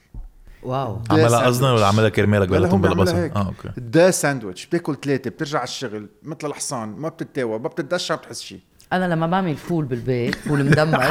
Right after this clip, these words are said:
Speaker 3: حبيت،
Speaker 1: يعني.
Speaker 3: حبيت
Speaker 1: ما
Speaker 3: اليوتيليتيريان
Speaker 1: بتتدشى.
Speaker 3: إنه
Speaker 1: <laughs>
Speaker 3: ما بتتدشى.
Speaker 1: أنا لما
Speaker 3: يعني
Speaker 1: بعمل
Speaker 3: الأوفيس
Speaker 1: فول
Speaker 3: كله ما
Speaker 1: مدمس
Speaker 3: بينازع يعني،
Speaker 1: بالبيت،
Speaker 3: إيه.
Speaker 1: ما بحط حمص فيه. أنا بحب الفول لحاله.
Speaker 2: فول.
Speaker 1: إيه، أكيد مع بصل حده، سوري ما
Speaker 2: مهم.
Speaker 1: تاخذنا،
Speaker 2: مهم.
Speaker 1: بصل هيك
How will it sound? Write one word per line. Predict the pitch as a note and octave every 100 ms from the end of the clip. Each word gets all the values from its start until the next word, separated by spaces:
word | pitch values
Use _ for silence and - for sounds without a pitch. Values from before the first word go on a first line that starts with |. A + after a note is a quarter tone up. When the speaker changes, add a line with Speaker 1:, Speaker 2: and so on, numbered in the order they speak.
| -
Speaker 3:
حبيت، | G#3 A3
Speaker 1:
يعني. | A3 G#3+ C#4+
Speaker 3:
حبيت | D4 - B3+ D#3+ D#3+ C3
Speaker 1:
ما | A2
Speaker 3:
اليوتيليتيريان | B2 E3+ B2 - C#3 C3 A2+
Speaker 1:
بتتدشى. | A2
Speaker 3:
إنه | B2 C3
Speaker 1:
<laughs> | - A4 - A4 - A#4 - - G4+ -
Speaker 3:
ما | -
بتتدشى. | - C3+ G#4 - F4 C#4+ B3+ -
Speaker 1:
أنا | G3+
لما | F3+
Speaker 3:
يعني | F3 E3
Speaker 1:
بعمل | F3+ F#3
Speaker 3:
الأوفيس | A#2+ A2+ B2 C3+ B2
Speaker 1:
فول | C#3
Speaker 3:
كله | B2+
ما |
Speaker 1:
مدمس | A#2+ B2+
Speaker 3:
بينازع | B2 A#2 G#2+
يعني، | F#2+ F#2+
Speaker 1:
بالبيت، | F3 G#2+
Speaker 3:
إيه. | F#2+
Speaker 1:
ما |
بحط | - B2 -
حمص | G#2+ F2 - -
فيه. | G#2 -
أنا | C#3+
بحب | - F3 B2+
الفول | G#2 - D3 F#3
لحاله. | E3+ - A#2+ B2+ G#2+ -
Speaker 2:
فول. | G#2+ G2 - - -
Speaker 1:
إيه، | C#3 D3+ F#3 F#3
أكيد | D3 C#3+ A#2
مع | A2+
بصل | A#2+ A2+ A2 -
حده، | A#2 A2+ B2 D3
سوري | - A#2 A2+
ما |
Speaker 2:
مهم. | A2+
Speaker 1:
تاخذنا، | A#2+ A#2 A#2+ A2 B2
Speaker 2:
مهم. | D3+ C#3+
Speaker 1:
بصل | B2 A#2+ -
هيك | A2 A#2